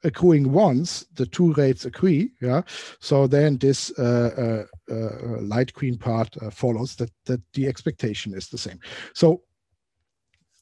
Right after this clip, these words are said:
for the value of the backward-looking rate, of paying the backward-looking rate, it doesn't matter,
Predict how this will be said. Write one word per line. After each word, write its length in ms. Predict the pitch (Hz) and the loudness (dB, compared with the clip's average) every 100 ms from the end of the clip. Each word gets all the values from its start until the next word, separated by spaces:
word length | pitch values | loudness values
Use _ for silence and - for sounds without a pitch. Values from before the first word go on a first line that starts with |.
| _ _ _ | _ _ _
for 240 | - 165 | 2 4
the 160 | 156 143 | 6 4
value 520 | 131 160 202 196 202 | 4 4 4 4 2
of 180 | 151 139 | 2 -2
the 80 | 139 | -2
backward-looking 800 | 123 147 - 151 - 139 151 131 | -2 -2 0 0 0 -4 -2 -2
rate, 200 | 117 156 | 0 0
of 180 | 127 - | -4 -2
paying 280 | 156 147 143 | 2 2 0
the 80 | |
backward-looking 600 | 131 127 - 135 135 - 123 | -2 -4 -4 -4 -6 -6 -4
rate, 280 | 104 120 - - - 120 | -2 -4 -6 -18 -12 -6
it 100 | - | 0
doesn't 340 | 131 156 165 | 2 2 2
matter, 480 | 123 113 143 139 165 | 2 0 0 -2 -2